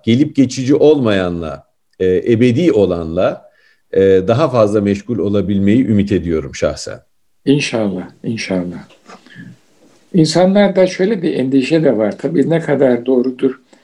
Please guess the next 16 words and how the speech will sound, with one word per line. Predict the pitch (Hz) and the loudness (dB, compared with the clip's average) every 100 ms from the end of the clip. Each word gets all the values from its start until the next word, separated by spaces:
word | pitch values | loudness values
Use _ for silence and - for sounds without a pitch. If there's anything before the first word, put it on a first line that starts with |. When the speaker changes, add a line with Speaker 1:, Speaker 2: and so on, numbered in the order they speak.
| _ _ | _ _
Speaker 2:
yani | 110 117 104 | -4 -2 0
benim | 120 131 | 0 -2
sözlerim | 123 120 107 131 160 156 | 0 0 0 0 0 -2
onu | 131 131 113 | -2 -2 2
bilemiyorum. | 123 156 135 104 98 98 - - _ _ - | 2 4 2 0 -2 -4 -12 -20 _ _ 2
Diyorlar | 139 160 196 185 | 4 4 4 2
ki | 180 135 | 2 -2
biz | 147 160 | -2 -4
sosyal | - 147 - 165 | -4 -6 -2 -2
medyada | 139 135 127 135 123 | 0 0 0 0 0
yer | 123 139 | 2 2
almazsak | 147 113 123 185 - 127 - _ _ - | 0 -2 0 -2 -2 -4 -4 _ _ -20
sosyal | - - 127 - 175 | -8 -4 -2 2 2
mecra | 156 120 120 147 165 | 2 -2 0 0 2
başkalarına | 139 127 - 113 120 110 120 - | 0 -2 -2 -2 -2 -2 -2 -2
kalır. | - 98 92 - | -2 -2 -4 -10